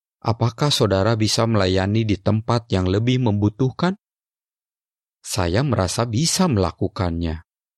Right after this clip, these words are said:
Saya mau membantu sidang yang penyiarnya cuma sedikit. Saya pun pindah ke sebuah sidang di Edgeville, Carolina Selatan, yang jumlah penyiarnya hanya empat orang.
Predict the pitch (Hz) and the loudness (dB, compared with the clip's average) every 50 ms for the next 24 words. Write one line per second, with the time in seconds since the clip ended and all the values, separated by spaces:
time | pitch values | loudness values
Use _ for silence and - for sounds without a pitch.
0 | _ _ _ _ _ _ _ _ _ _ - - - 127 135 139 139 143 139 123 | _ _ _ _ _ _ _ _ _ _ -8 -2 0 0 2 2 2 2 2 2
1 | 107 117 123 123 117 110 104 101 98 101 104 - 120 113 - - 127 131 131 123 | 2 2 2 2 2 2 2 2 2 0 2 0 0 2 2 2 2 2 2 2
2 | 113 101 90 92 95 95 92 - 117 104 107 107 107 107 104 107 107 110 110 - | 2 2 0 0 0 -2 0 0 0 2 2 2 2 2 2 2 2 0 0 0
3 | - 117 113 135 135 113 - 117 101 90 - - - - 87 - - _ _ _ | 0 0 2 2 2 2 0 0 0 -2 -2 -2 -2 -2 -2 -2 -4 _ _ _
4 | _ _ _ _ _ _ _ _ _ _ _ _ _ _ _ _ _ _ _ _ | _ _ _ _ _ _ _ _ _ _ _ _ _ _ _ _ _ _ _ _
5 | _ _ _ _ _ _ _ _ _ _ _ - - - 127 123 131 127 - 147 | _ _ _ _ _ _ _ _ _ _ _ -6 -2 0 2 2 2 2 2 4
6 | 139 139 139 - 143 151 160 156 143 127 - - 110 - - 101 92 95 90 90 | 4 4 4 4 4 4 6 4 4 2 2 0 0 2 2 0 2 2 2 2
7 | - - 123 117 120 120 123 123 120 104 101 - - - 135 135 - - - - | 2 0 0 2 2 2 2 2 2 2 0 -2 0 0 -2 0 0 -4 -6 -2
8 | - 117 95 92 113 135 131 - _ _ _ _ _ _ _ _ - 123 127 139 | 0 2 2 2 0 -2 -4 -10 _ _ _ _ _ _ _ _ -4 -2 0 2
9 | 147 147 147 147 143 139 131 135 131 120 - - 120 104 98 - - 92 90 90 | 2 2 2 4 4 4 4 4 4 2 2 0 0 0 0 -2 -2 0 0 0
10 | 92 110 117 123 - _ _ _ _ _ _ _ _ _ - 92 85 85 87 85 | 0 -2 -4 -8 -12 _ _ _ _ _ _ _ _ _ -4 -2 -2 -2 -2 0
11 | 101 131 143 151 160 156 - - 135 127 120 117 107 101 101 95 90 87 87 87 | 0 2 2 4 2 2 2 2 4 4 6 4 4 2 0 0 0 0 0 0
12 | 87 98 104 - - - 127 139 147 151 - - - 95 - - 85 - - - | -4 -6 -8 -8 -4 -2 0 2 2 0 0 0 -2 -2 -2 -4 -6 -6 -8 -8
13 | - 92 87 87 82 82 82 85 | -6 -4 -2 -2 -2 -4 -6 -8